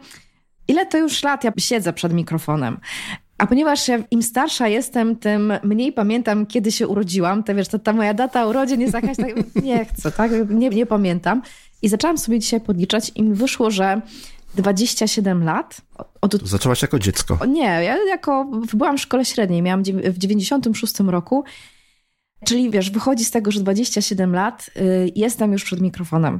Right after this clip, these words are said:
Speaker 1: W różnych konfiguracjach. Faktycznie zaczęło się od radia,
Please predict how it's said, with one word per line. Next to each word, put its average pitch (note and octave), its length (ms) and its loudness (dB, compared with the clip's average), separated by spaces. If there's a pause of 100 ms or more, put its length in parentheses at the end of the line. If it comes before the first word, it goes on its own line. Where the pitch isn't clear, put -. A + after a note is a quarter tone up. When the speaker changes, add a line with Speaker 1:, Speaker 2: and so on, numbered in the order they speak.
(140)
Speaker 1:
W F3 180 2
różnych A#3 420 2
konfiguracjach. G3 1000 0
Faktycznie G#3+ 400 0
zaczęło G3 360 2
się - 180 0
od E3+ 120 2
radia, G#3 520 2